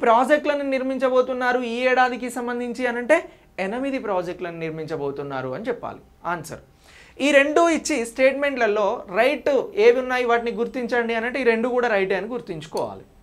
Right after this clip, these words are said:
ఓకేనా? So, అలా ఈ పథకం అనేది మనకు ఉత్తరాఖండ్, హిమాచల్ ప్రదేశ్, జమ్మూ కాశ్మీర్, అలాగే ఈశాన్య రాష్ట్రాలలో ప్రారంభించబడబోతుంది అని చెప్పేసి చెప్తా ఉన్నాం. ఇక ఆర్థిక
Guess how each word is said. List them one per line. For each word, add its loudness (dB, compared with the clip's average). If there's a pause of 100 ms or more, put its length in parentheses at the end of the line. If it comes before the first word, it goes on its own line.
(500)
ఓకేనా? 2 (440)
So, 6 (160)
అలా 8 (520)
ఈ - (160)
పథకం 4
అనేది 2
మనకు 2 (440)
ఉత్తరాఖండ్, 6
హిమాచల్ 4
ప్రదేశ్, 4 (140)
జమ్మూ 4 (120)
కాశ్మీర్, 4 (140)
అలాగే 4 (140)
ఈశాన్య -2
రాష్ట్రాలలో 4 (480)
ప్రారంభించబడబోతుంది 4
అని -4
చెప్పేసి -8
చెప్తా -4 (100)
ఉన్నాం. -6 (460)
ఇక 4 (720)
ఆర్థిక 4